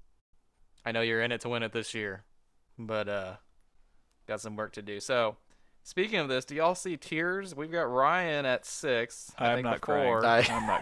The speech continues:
Speaker 2: crying,
Speaker 3: <laughs> I
Speaker 2: no.
Speaker 3: can see through my tears.
Speaker 2: <laughs> Yeah.
Speaker 3: Oh, yeah.
Speaker 1: You had Ryan. Ryan was what, number one or two
Speaker 3: There's,
Speaker 1: last week, I think, and so
Speaker 3: there's,
Speaker 1: he's six this week.
Speaker 3: I've got three tiers.
Speaker 1: Okay, let's hear 'em.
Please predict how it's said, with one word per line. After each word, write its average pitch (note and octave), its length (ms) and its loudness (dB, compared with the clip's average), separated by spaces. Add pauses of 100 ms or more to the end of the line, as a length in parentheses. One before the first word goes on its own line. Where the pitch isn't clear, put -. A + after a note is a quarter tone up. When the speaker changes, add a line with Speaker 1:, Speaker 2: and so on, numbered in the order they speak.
Speaker 2:
crying, G#2 260 2
Speaker 3:
<laughs> G#2+ 40 0
I A#2+ 80 6
Speaker 2:
no. A2 80 -2
Speaker 3:
can A2+ 120 -2
see C3 220 0
through A#2 320 0
my G2+ 160 2
tears. F2+ 540 -4
Speaker 2:
<laughs> - 40 -12 (1700)
Yeah. F#2 60 -18
Speaker 3:
Oh, G1+ 640 -10 (500)
yeah. F#2 400 -4 (100)
Speaker 1:
You C3 100 -6
had D3 140 2
Ryan. D3+ 440 2
Ryan F3 300 2
was B2+ 120 -2
what, A#2 200 0
number A#2 200 -2
one C3 160 0
or D#3+ 80 -2
two D#3 260 -6
Speaker 3:
There's, G#3 120 2
Speaker 1:
last - 180 -2
week, F3 220 -6
I E3+ 60 -6
think, F3 400 -10
and A#2+ 120 -6
so G#2 80 0
Speaker 3:
there's, B2 180 0
Speaker 1:
he's C3 160 -2
six - 480 -4
this D#3 280 -4
week. A2+ 380 -4
Speaker 3:
I've A2+ 140 0
got A2 240 2
three A2 220 -2
tiers. F2 640 -8
Speaker 1:
Okay, C#3+ 340 -6
let's C3+ 200 -8
hear A2 200 -8
'em. G2+ 160 -16